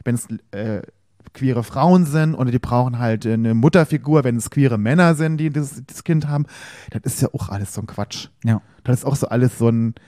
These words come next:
Speaker 1: Relikt aus von, von, vom, vom Krieg. Weißt
Speaker 2: Ja.
Speaker 1: du so, das ist
Speaker 2: Ja.
Speaker 1: auch völliger Quatsch.
Speaker 2: Ja.
Speaker 1: Weil was, was sagen denn, was machen denn die Kinder, wo sich Eltern getrennt haben? Wo die, wo die, wo die Mama alleinerziehend ist oder Papa, ist auch keiner da.
Speaker 2: Ja.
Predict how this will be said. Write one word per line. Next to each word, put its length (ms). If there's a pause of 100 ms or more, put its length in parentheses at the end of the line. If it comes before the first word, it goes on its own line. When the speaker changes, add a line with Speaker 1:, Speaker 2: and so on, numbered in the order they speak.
(200)
Speaker 1:
Relikt 440
aus 220
von, 300
von, 220
vom, 300
vom 340
Krieg. 460
Weißt 200
Speaker 2:
Ja. 20
Speaker 1:
du 40
so, 120
das 180
ist 80
Speaker 2:
Ja. 120
Speaker 1:
auch 80
völliger 320
Quatsch. 460
Speaker 2:
Ja. 240
Speaker 1:
Weil 160
was, 140
was 260
sagen 200
denn, 160
was 120
machen 200
denn 80
die 60
Kinder, 320
wo 60
sich 140
Eltern 160
getrennt 400
haben? 260 (460)
Wo 100
die, 220
wo 160
die, 200
wo 80
die 120
Mama 260
alleinerziehend 500
ist 80
oder 140
Papa, 320 (220)
ist 120
auch 120
keiner 280
da. 300 (140)
Speaker 2:
Ja. 160